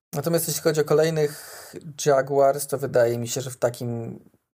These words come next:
w scena-, w takim scenariuszu, jaki tu mamy, to na sto procent byłaby to linia defensywna w przypadku, w przypadku Jaguars. Pytanie tylko, która pozycja. Wiem, że Brian Brez-, Breezy,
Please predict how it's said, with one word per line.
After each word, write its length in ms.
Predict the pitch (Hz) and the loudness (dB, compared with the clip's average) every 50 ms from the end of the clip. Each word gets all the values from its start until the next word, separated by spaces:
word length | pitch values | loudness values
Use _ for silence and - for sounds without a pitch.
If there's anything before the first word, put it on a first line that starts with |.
| _ - | _ -10
w 100 | - - | -8 -4
scena-, 240 | - - 160 151 147 | -2 0 2 2 2
w 20 | |
takim 220 | 151 175 - 175 160 | 2 0 -2 -2 -4
scenariuszu, 440 | - 160 147 147 156 156 147 - 143 | -4 -2 -2 -2 -2 -2 0 0 0
jaki 160 | 131 - - | -2 0 -4
tu 100 | 147 139 | 0 2
mamy, 340 | 139 131 127 127 127 135 139 - - - - _ _ _ _ | 4 4 4 4 2 0 -2 -6 -14 -20 -20 _ _ _ _
to 80 | - 135 | -4 0
na 140 | 135 143 | 2 2
sto 180 | 139 - - 131 | 2 2 -2 -2
procent 640 | 123 147 131 123 127 - 123 120 123 123 - - _ _ _ _ _ _ _ _ _ _ | 2 2 2 2 2 0 -2 -2 -2 -6 -10 -14 _ _ _ _ _ _ _ _ _ _
byłaby 360 | - 135 139 135 117 117 139 123 | -8 -2 2 2 2 2 0 0
to 120 | 139 127 | 0 0
linia 280 | 127 131 139 127 117 113 | 0 0 -2 -2 0 0
defensywna 680 | 123 120 139 127 123 - 135 120 123 117 113 120 123 - | 0 0 0 -2 -2 -2 -2 -2 0 0 0 0 -2 -6
w 80 | _ _ | _ _
przypadku, 800 | - - - - 120 117 - - - 123 120 120 117 117 117 120 | -12 -12 -2 0 0 0 0 -4 -4 -2 0 0 0 -2 -4 -6
w 40 | |
przypadku 460 | 120 - - 123 131 120 - - 139 131 135 | -8 -12 -4 -2 0 0 0 -2 -8 0 2
Jaguars. 500 | 131 117 117 123 120 123 139 147 - - | 2 2 2 4 2 2 2 2 -2 -6
Pytanie 320 | - 139 - 131 127 127 | -6 -2 0 0 0 0
tylko, 160 | 123 - 127 | -2 -4 -6
która 260 | 120 - - 127 131 120 | -6 -2 2 2 2 4
pozycja. 560 | - - - 131 127 - - 151 147 156 156 - - - - - _ _ _ - | 2 -2 -4 -2 -4 0 4 4 4 4 2 -4 -14 -20 -20 -20 _ _ _ -2
Wiem, 260 | 139 139 139 147 143 | 2 2 2 2 2
że 160 | 143 143 131 | 2 2 2
Brian 380 | 135 156 143 139 135 131 135 135 | 4 6 6 6 4 2 0 0
Brez-, 380 | 135 135 131 123 - - 143 | 0 0 0 -2 -4 -8 -8
Breezy, 520 | 143 139 143 143 135 131 - 123 120 127 | -6 -4 -4 -2 -2 -4 -4 -4 -4 -6